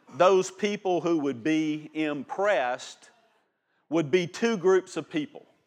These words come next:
Two groups of people who would come to the land, who would be drawn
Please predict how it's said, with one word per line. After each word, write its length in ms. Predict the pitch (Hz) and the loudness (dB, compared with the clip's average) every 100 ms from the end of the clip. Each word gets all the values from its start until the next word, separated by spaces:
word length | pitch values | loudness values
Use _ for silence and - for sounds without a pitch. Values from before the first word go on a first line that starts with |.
| _ _ _ _ | _ _ _ _
Two 220 | - 233 240 | 2 2 4
groups 340 | 226 226 - | 4 4 2
of 140 | 208 | -2
people 560 | - 196 156 139 139 139 - _ _ | 2 0 0 -2 -2 -4 -20 _ _
who 160 | 175 170 | 2 2
would 200 | 147 - | 0 -2
come 560 | 196 202 202 202 190 - _ _ _ _ - | 0 2 2 -2 -6 -14 _ _ _ _ -2
to 180 | 190 | -2
the 120 | 151 139 | 0 -2
land, 680 | 139 185 185 135 120 127 127 - _ _ _ | 2 2 2 -2 -4 -8 -12 -18 _ _ _
who 120 | 170 | -2
would 160 | 160 131 | -2 -2
be 120 | 151 | -6
drawn 800 | 120 135 170 202 214 202 185 | -6 -6 0 2 2 2 -2